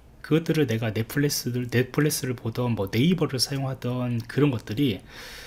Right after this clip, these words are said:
어, 내가 한번 네이버들을 사용했다 보니까 내가 오늘은 모바일 해킹을 보면서 모바일 대상으로 뭔가 패킷들을 잡는 걸 배웠어. 그러면 한번 네이버도 사용해 보시면서 패킷들이 어떻게 나가는가도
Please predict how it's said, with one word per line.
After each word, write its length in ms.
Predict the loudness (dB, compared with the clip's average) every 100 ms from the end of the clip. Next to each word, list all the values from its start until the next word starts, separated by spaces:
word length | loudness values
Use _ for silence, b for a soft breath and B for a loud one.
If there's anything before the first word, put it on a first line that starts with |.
| B
어, 180 | 0 4
내가 200 | 4 4
한번 180 | 4 4
네이버들을 480 | 4 6 6 4 2
사용했다 480 | 2 0 0 0 0
보니까 600 | 2 0 -2 0 2 2
내가 240 | -2 -2
오늘은 760 | 0 4 6 4 0 -2 -6 -10 -20 0
모바일 420 | 0 4 4 4
해킹을 360 | 2 2 2 2
보면서 340 | 0 -2 -4
모바일 480 | -4 -2 0 0 0
대상으로 720 | -4 -4 -4 -2 2 2 0 -12
뭔가 260 | -12 -8 -6
패킷들을 460 | -6 -4 0 0 0
잡는 280 | -2 -4
걸 200 | -4 -6 -2
배웠어. 440 | 0 2 0 -4 -16 B B B
그러면 280 | -4 0 0
한번 340 | 2 2 2 4
네이버도 460 | 6 6 6 2
사용해 380 | -2 -4 -4 -4
보시면서 600 | -4 -2 -2 0 0 -2 B B -6
패킷들이 440 | -4 -2 -2 -2
어떻게 300 | -2 -4 -4
나가는가도 800 | -4 -6 -6 -6 -4 -2 -2